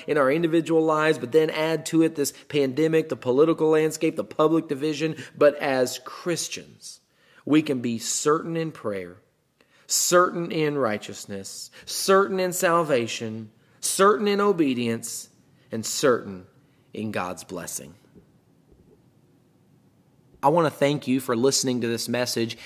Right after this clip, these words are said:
And if you have questions about how to become a Christian, how to be saved, how to have a reconciled relationship with God,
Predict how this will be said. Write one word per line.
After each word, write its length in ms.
And 80
if 100
you 60
have 160
questions 500
about 300
how 200
to 60
become 240
a 40
Christian, 600
how 140
to 40
be 120
saved, 480
how 320
to 420
have 180
a 80
reconciled 960
relationship 800
with 220
God, 440